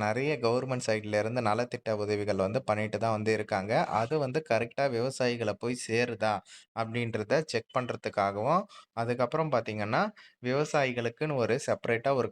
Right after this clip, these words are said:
கார்டு வந்து இருக்கணும். அதுல அவங்களோட டீடெயில்ஸ் இருக்கணும். அது மூலமா ஈஸியா வேற ஏதாச்சும் அவங்க கவர்மெண்ட்டுக்கு ஸ்கீமுக்கு அப்ளை பண்ணணும்னா அவங்களுக்கு ஈஸியா இருக்கும் அப்படின்றதுக்காக எடுத்துட்டு வராங்க. அதே மாதிரி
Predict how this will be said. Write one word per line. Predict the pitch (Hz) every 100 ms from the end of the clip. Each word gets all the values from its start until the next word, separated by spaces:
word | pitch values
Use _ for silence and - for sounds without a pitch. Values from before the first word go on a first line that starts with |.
| -
கார்டு | 113 127 113
வந்து | 110 113
இருக்கணும். | 104 104 127 202 - 113
அதுல | 120 151 127
அவங்களோட | 117 110 104 101
டீடெயில்ஸ் | 113 139 131 110 113
இருக்கணும். | 104 107 156 - 120
அது | 123 131
மூலமா | 127 127 151 123
ஈஸியா | 127 - 131 135 123
வேற | 107 104
ஏதாச்சும் | 117 117 120 151 160
அவங்க | 123 117 110 107
கவர்மெண்ட்டுக்கு | 123 127 123 - 110 104 104 - - _ - 139 202 220 -
ஸ்கீமுக்கு | - 139 127 160 135
அப்ளை | - 127 120
பண்ணணும்னா | 110 107 107 151
அவங்களுக்கு | 135 113 113 113
ஈஸியா | 120 120 110
இருக்கும் | 104 - 110
அப்படின்றதுக்காக | 101 107 110 104 98 101 117 117
எடுத்துட்டு | 101 - - 101
வராங்க. | 95 95 110 175 - _ _ _ 113
அதே | 120 139
மாதிரி | 123 117